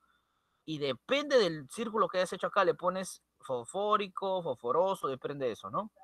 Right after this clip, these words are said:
Entonces, eh, para esto sería la alternativa a la letra, este, eh, la letra D, ¿no? Saldría la letra D. Muy bien.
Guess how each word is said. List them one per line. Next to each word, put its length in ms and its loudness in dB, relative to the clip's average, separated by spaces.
Entonces, 640 4
eh, 440 -2
para 180 2
esto 180 -6
sería 480 2
la 100 0
alternativa 540 -4
a 40 0
la 80 -2
letra, 360 -2
este, 720 -12
eh, 240 -10
la 80 -2
letra 380 4
D, 160 -4
¿no? 180 -8
Saldría 360 -6
la 80 -4
letra 320 -6
D. 120 -14
Muy 160 -6
bien. 240 -8